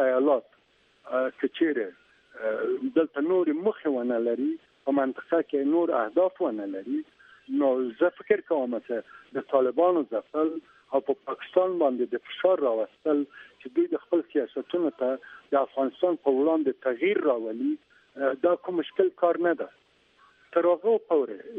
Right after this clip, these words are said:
زه شخصاً او د افغانستان ولس نور په امریکا باندې اعتماد نه شي کولی، څو دوی په ښکاره، آه، د خپل سیاست ته، متحده ایالات او د دوی متحدینو خپل سیاست ته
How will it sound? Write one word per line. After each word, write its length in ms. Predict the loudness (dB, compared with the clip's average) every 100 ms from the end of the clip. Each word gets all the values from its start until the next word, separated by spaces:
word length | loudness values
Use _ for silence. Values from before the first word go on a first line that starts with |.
| -4 2
زه 120 | 0 2
شخصاً 520 | -4 -4 -2 0 -2 -12 _ _ _ -2
او 80 | 0
د 60 | 2
افغانستان 680 | 0 0 -2 -2 2 2 4
ولس 360 | 2 2 0 _ _ _ _ -4
نور 220 | 0 0 0
په 60 | -2
امریکا 300 | 0 0 2
باندې 240 | 2 0 0
اعتماد 440 | 0 0 2 2 2
نه 80 | -6 -6
شي 80 | -2
کولی، 360 | 2 2 0 -6 -14 -20 _ -2
څو 120 | 0 0 -2 _ _ _ _
دوی 140 | 0 0
په 160 | -4 -10
ښکاره، 480 | -8 2 4 4 2
آه، 1080 | -2 _ _ _ _ _ -14 -4 -4 -2 -6 -6 0
د 340 | 0 2 0 -2
خپل 240 | 0 2 2 -2
سیاست 460 | -4 2 0 0 -2
ته، 240 | -2 -4 -12 _ -6
متحده 400 | -4 0 2 2 2
ایالات 400 | 0 -2 -4 -6
او 100 | -6 -6
د 20 | -2
دوی 100 | -2 -2
متحدینو 540 | -8 -6 -4 -4 -6 -14 _ -20 -18
خپل 220 | -2 -2 0
سیاست 460 | -4 -4 0 -2
ته 100 | -2